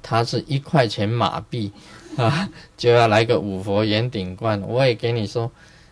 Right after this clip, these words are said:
回信的时候已给你灌。<laughs> 这个是我不对，你自己求灌顶也不对，我也不对。你知道五佛圆顶冠是所有灌顶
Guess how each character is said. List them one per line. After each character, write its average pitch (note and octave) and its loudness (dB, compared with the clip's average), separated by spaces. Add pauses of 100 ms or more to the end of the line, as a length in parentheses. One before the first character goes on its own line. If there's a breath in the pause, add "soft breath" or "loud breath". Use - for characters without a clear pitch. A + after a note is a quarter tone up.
(160 soft breath)
回 A2 2
信 C3+ -2
的 A2 -2
时 A2 -4
候 A#2+ 0
已 C#3+ 4
给 D3+ 6
你 C3+ 2
灌。 C3 4 (1200 loud breath)
<laughs> - -14
这 F3+ 4
个 E3+ 8
是 G#3 2
我 G#2+ 4
不 C3 -6
对， B2 4
你 A2+ 0
自 E3+ 2
己 A#2 0
求 A#2+ 2
灌 D3 2
顶 G#2+ -2
也 G2 0
不 G#2+ -8
对， G2 -2
我 G#2 0
也 A#2 2
不 G#2+ -8
对。 G#2 -6 (380 soft breath)
你 G#2 0
知 D3 2
道 D#3 6
五 G2+ -2
佛 A2 0
圆 B2+ 2
顶 G2+ -2
冠 B2 0
是 B2+ -4
所 C3+ -2
有 C#3+ 2
灌 C#3+ 2
顶 F#2 -6